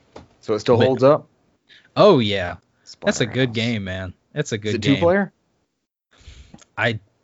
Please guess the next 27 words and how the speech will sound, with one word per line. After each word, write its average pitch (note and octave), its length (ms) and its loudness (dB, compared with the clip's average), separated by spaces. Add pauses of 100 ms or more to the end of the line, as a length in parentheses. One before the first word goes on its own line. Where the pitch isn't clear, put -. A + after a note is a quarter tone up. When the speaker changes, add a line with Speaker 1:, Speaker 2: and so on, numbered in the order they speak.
(420)
Speaker 2:
I F#2+ 220 -10
don't A#2 260 -8
think F3 200 -4
so. G#2 400 -4
Speaker 1:
Uh-uh. E2+ 280 -16 (1040)
Speaker 2:
It A#2+ 140 -2
might, A#2+ 200 0
it C3 120 0
might C#3 320 0
be, B2+ 280 0
but G2 280 -6
I G#2+ 160 -4
don't, A2+ 260 -2 (760)
I A2+ 100 -2
played B2 260 4
it A2 80 -2
alone, G#2 420 -2 (260)
and G#2 140 -6
I A2+ 40 -2
Speaker 1:
Right. A#2+ 40 0
Speaker 2:
don't A#2 320 -4 (260)
recall A#2+ 520 0
it G2+ 100 -4
ever A2 260 -8
being G#2 300 -6
two A2+ 160 -10
player. G#2 400 -4